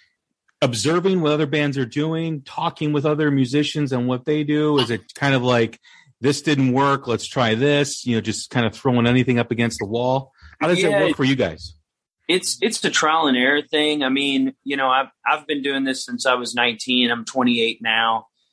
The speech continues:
Speaker 2: Uh, I've had a lot of experience on, in what to do and what not to do, watching other people, you know,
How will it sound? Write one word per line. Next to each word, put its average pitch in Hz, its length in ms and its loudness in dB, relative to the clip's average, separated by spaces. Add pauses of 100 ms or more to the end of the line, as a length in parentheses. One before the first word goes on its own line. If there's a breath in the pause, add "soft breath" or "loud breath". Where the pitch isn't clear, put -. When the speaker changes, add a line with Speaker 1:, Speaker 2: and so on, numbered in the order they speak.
(180)
Speaker 2:
Uh, 117 280 2
I've 113 80 -18
had 127 120 0
a 123 60 0
lot 123 340 2
of 120 180 -6 (360)
experience 131 720 0
on, 120 320 0
in 120 200 2
what 120 200 0
to 131 100 -4
do 139 300 2
and 123 120 0
what 113 220 0
not 123 260 0
to 135 100 -4
do, 143 380 0
watching 123 540 -2
other 123 180 -8
people, 135 560 0
you 123 120 0
know, 120 280 0